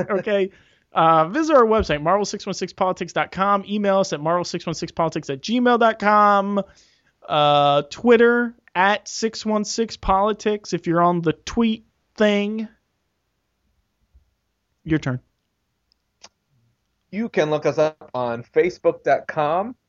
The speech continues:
Speaker 1: at, uh, Marvel six one six politics. Just type that in the search bar and we'll show right up.
Speaker 2: I'm going there
Speaker 1: Uh,
Speaker 2: now.
Speaker 1: Yeah, I'm there right now 'cause we have some questions coming up. But,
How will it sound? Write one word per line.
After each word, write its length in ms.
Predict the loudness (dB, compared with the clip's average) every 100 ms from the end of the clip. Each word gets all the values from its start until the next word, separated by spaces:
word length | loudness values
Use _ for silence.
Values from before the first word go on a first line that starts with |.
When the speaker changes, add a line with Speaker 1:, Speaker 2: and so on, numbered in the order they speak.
| _ _ _ -8
Speaker 1:
at, 340 | -4 -4 -2
uh, 400 | 2 4 4 2 2
Marvel 320 | 2 2 0
six 280 | -4 -10 -8
one 160 | -8
six 240 | -6 -6 -6
politics. 720 | 0 2 2 0 -2 -4 -14
Just 200 | -10 0
type 200 | 0 2
that 120 | 0
in 60 | 0
the 80 |
search 280 | -4 -4 0
bar 200 | 4 4
and 100 | 2
we'll 80 | -4
show 180 | 0 0
right 240 | 2 4
up. 260 | 4 2 -2
Speaker 2:
I'm 140 | -4 0
going 220 | 2 4
there 140 | 4 4
Speaker 1:
Uh, 80 |
Speaker 2:
now. 180 | 2 -12 _ _ _ _ _ _
Speaker 1:
Yeah, 320 | 2 4 4
I'm 260 | 2 0 4
there 160 | 6 6
right 200 | 4 0
now 240 | -2 -4
'cause 220 | -6 -8
we 100 | -4
have 160 | -4 -4
some 140 | -6
questions 460 | 0 0 -2 -12 -8
coming 260 | -6 -2
up. 240 | -2 -4 0
But, 260 | 2 0